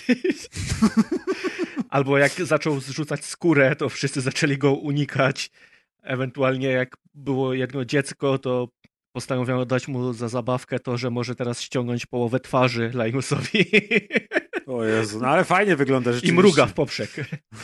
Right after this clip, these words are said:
Speaker 1: I to, to w ogóle wszystko nie jest
Speaker 2: O.
Speaker 1: już takie gumowe, bo też, o, jak się wygoogla starego Star Treka, to,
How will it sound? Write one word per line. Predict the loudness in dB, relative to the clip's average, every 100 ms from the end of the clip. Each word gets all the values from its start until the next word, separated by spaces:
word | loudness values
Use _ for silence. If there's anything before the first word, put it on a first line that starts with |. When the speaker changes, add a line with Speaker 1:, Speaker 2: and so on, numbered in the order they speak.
| -12 -2
Speaker 1:
I |
to, | 2 2
to | 2
w | 2
ogóle | 2
wszystko | 4 4 6
nie | 8
jest | 8 8
Speaker 2:
O. |
Speaker 1:
już | 6
takie | 6 4
gumowe, | 2 4 6 6 6
bo | 4 -2 0
też, | 2 0 -4
o, | -4 -4 -4
jak | -6 -4
się | -4
wygoogla | -2 -2 -2 -2
starego | -2 -2 -2
Star | -4 -6
Treka, | -6 -6 -6
to, | -4 -6